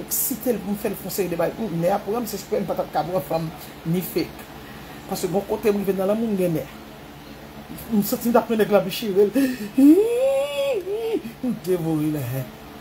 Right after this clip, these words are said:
Fò l ta wi, se pou l men, se pou l gason. Ou, gade pwoblèm gen ankò. Fò nèg la wi l nèg.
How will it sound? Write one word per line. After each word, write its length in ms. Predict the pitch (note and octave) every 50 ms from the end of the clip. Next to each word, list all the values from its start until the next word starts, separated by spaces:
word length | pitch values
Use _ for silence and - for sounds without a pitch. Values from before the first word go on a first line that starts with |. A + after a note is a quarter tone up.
| - - - - - - - - -
Fò 120 | B3 C4
l 60 | A#3+ -
ta 140 | C4+ - A3
wi, 160 | F#3 F#3 G#3 G#3+
se 100 | D4+ D#4+
pou 120 | - C#4+ C4
l 40 | A3 F#3
men, 240 | F3 F3 F3 F3 E3+ D#3 -
se 140 | - D#3+ D3+ E3 -
pou 120 | - A3 B3+
l 160 | C4 A#3 G3+
gason. 320 | A3 G#3+ G3+ - F3 D#3 C3+ - - - - - - - - - - - - - - - - - - - - - - - - - -
Ou, 1120 | - A4 A#4+ B4 B4 B4+ B4+ B4+ B4+ B4+ B4+ B4+ B4+ B4+ B4+ B4 B4 B4 A#4+ B4 B4+ A#4+ F4
gade 220 | D4+ - F3 F3 F3
pwoblèm 400 | G#3+ B3 - A3+ F#3 F3 F3+ F#3
gen 160 | F#3+ F#3+ F3+
ankò. 220 | F3+ - D#3+ C#3 - - - - - - - -
Fò 100 | - G4
nèg 160 | C#4+ G#3 F#3
la 140 | G3 G3 F#3 D3+
wi 160 | D3+ D#3+ F3
l 100 | F3 D#3 D3
nèg. 200 | - - -